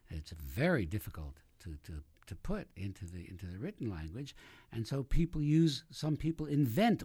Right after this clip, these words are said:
all kinds of wild ways of, of trying to express the things that they're used to expressing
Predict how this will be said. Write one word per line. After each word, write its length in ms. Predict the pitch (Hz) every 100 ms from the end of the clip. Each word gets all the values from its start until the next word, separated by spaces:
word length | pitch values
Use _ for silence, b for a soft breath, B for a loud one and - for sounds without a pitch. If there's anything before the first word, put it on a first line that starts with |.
| -
all 260 | 185 220
kinds 440 | - 170 208 190 120
of 120 | 107 B B B
wild 560 | 82 117 165 185 180 151
ways 520 | 147 165 175 170 143 B B B
of, 240 | - 151 120
of 280 | 143 143 -
trying 540 | - 202 240 226 175
to 120 | 135
express 480 | 143 - - 185 170
the 140 | - 147
things 340 | 180 180 143
that 160 | 131 -
they're 140 | 113
used 380 | 117 220 277 -
to 120 | 175
expressing 640 | 113 - 92 87 82 78